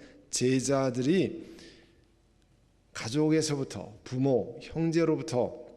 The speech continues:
핍박을 당하고 죽임을 당하는, 아, 그런 것을 이야기합니다. 예수님을 섬기고 예수님을 따라갈 때 정말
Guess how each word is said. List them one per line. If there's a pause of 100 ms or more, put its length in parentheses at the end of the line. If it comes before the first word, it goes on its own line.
(760)
핍박을
당하고 (500)
죽임을
당하는, (380)
아,
그런
것을
이야기합니다. (760)
예수님을
섬기고
예수님을
따라갈
때 (760)
정말